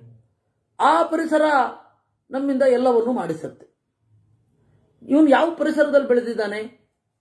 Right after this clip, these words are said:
ವಿಭೀಷಣ ರಾವಣನ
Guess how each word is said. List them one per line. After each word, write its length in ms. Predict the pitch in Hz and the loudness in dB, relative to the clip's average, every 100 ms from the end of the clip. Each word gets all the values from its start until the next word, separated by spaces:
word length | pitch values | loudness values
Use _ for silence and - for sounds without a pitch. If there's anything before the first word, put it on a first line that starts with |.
| _ _ _ - | _ _ _ -12
ವಿಭೀಷಣ 560 | 202 226 220 196 196 196 - _ _ _ _ _ _ _ _ _ _ _ _ _ _ _ _ _ _ - | -4 -2 -2 -2 -2 -4 -10 _ _ _ _ _ _ _ _ _ _ _ _ _ _ _ _ _ _ -4
ರಾವಣನ 580 | 160 220 254 254 240 | 2 4 4 0 -4